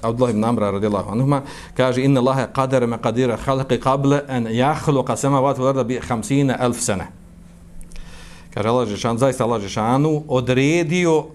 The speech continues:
kader stvorenja, odredbu, šta će, šta će se dešavati, prije nego što je stvorio nebesa i zemlju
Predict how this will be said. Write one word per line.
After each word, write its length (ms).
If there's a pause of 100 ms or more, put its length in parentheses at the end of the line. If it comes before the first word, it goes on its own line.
(340)
kader 440 (180)
stvorenja, 800 (420)
odredbu, 420
šta 200
će, 200 (160)
šta 160
će 60
se 80
dešavati, 560 (1200)
prije 360
nego 240
što 120
je 60
stvorio 360
nebesa 480
i 80
zemlju 460